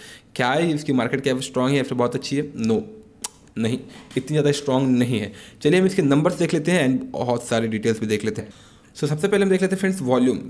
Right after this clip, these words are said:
कितने लोगों तक जो है ये, या फिर कितने, कितने लोग इसमें ट्रेड कर रहे हैं। अगर आप देखें तो around सेवेंटी थाउजेंड के आसपास जो है लोग यहाँ पर ट्रेड कर रहे हैं, बहुत ही अच्छी बात है। ठीक है, इसके अलावा हम देखें फ्रेंड्स इसकी बुक वैल्यू per share, जैसा कि मैंने आपको दिखाया, जैसा कि मैं आपको बार बार बोल रहा था, फ़ोर थाउजेंड एंड फ़ाइव हंड्रेड रुपीज़ जो है फ्रेंड्स इसका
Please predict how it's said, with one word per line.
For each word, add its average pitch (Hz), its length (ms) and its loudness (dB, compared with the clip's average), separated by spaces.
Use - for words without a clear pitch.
कितने 156 260 2
लोगों 175 300 4
तक 185 160 2
जो 175 160 0
है 170 120 0
ये, 156 160 0
या 160 360 -6
फिर 131 160 -6
कितने, 160 320 -4
कितने 151 280 -6
लोग 156 160 -2
इसमें 156 220 -4
ट्रेड 123 220 0
कर 123 80 2
रहे 110 100 2
हैं। 107 80 0
अगर 127 80 2
आप 131 60 0
देखें 135 180 0
तो 165 60 2
around 180 200 2
सेवेंटी 180 280 2
थाउजेंड 170 300 2
के 151 60 2
आसपास 147 220 0
जो 139 100 2
है 139 60 4
लोग 131 180 2
यहाँ 123 120 2
पर 143 100 0
ट्रेड 123 240 -2
कर 120 60 0
रहे 120 80 -2
हैं, 135 80 -2
बहुत 113 180 2
ही 113 60 0
अच्छी 113 160 -6
बात 110 180 0
है। 147 60 0
ठीक 160 140 0
है, 196 60 2
इसके 151 220 2
अलावा 202 160 6
हम 190 80 4
देखें 180 200 2
फ्रेंड्स 190 280 0
इसकी - 240 -4
बुक 170 220 0
वैल्यू 170 200 4
per 143 140 2
share, 127 180 -2
जैसा 135 220 2
कि 156 100 -4
मैंने 147 120 2
आपको 131 120 0
दिखाया, 117 220 0
जैसा 117 260 -2
कि 139 100 -4
मैं 127 120 -2
आपको 123 180 -6
बार 120 120 0
बार 120 100 0
बोल 117 180 0
रहा 117 160 -2
था, 143 100 -8
फ़ोर 196 340 2
थाउजेंड 151 280 4
एंड 143 100 2
फ़ाइव 180 300 2
हंड्रेड 147 200 2
रुपीज़ 139 240 0
जो 127 80 2
है 120 60 0
फ्रेंड्स 117 200 -2
इसका 123 280 -2